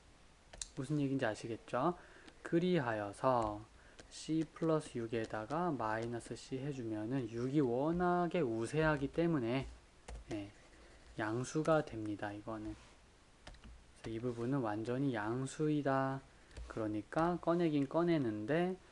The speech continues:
플러스를 붙여서 그냥 꺼내면 되겠다가 포인트죠. 빼기 C 더하기 루트 빼기 C, 네, C 플러스 육 빼기 C, 이렇게요.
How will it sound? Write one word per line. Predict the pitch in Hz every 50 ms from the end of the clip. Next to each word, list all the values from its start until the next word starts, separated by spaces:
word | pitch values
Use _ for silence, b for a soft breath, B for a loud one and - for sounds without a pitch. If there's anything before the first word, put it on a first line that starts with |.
| B B B B -
플러스를 | - 214 220 226 220 - 247 185 165
붙여서 | - - 127 - - 127 120 110 - 107 107 110 123 156 180 196 175
그냥 | - - - 127 123 123 127 120 120
꺼내면 | 120 - 151 160 170 170 165 160 160 160 160 151 143
되겠다가 | - - 117 110 120 117 - - - - 139 139 139 139 135 135 - 139 135 156 156 156 151 151 147 147
포인트죠. | - 170 175 165 151 - - - - 117 - -
빼기 | - 139 143 143 139
C | 135 - - 180 180 185 175 -
더하기 | 131 120 120 117 117 120
루트 | 113 123 113 - - - 120 - -
빼기 | - 120 113 113 120 110
C, | - - - 160 170 185 196 190 B B B B B B B B B B B B B - - - - - - - - - - - - - - - -
네, | 123 113 113 113 107
C | - - - 151 156 151 151
플러스 | - - 123 117 113 110 107 - - -
육 | 123 135 156 175 185 175 - - -
빼기 | 139 135 131 131 123
C, | - - - -
이렇게요. | 147 131 113 110 110 - - - - -